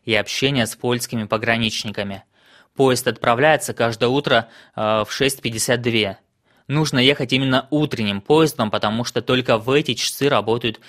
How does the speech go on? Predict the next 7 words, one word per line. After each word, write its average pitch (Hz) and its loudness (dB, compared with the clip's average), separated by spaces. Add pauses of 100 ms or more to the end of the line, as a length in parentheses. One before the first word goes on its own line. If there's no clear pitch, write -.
(180)
миграционные 117 0
офицеры, 117 -2
которые 110 -2
проводят 110 0
интервью 110 -2 (220)
с - -8
просителями. 107 -4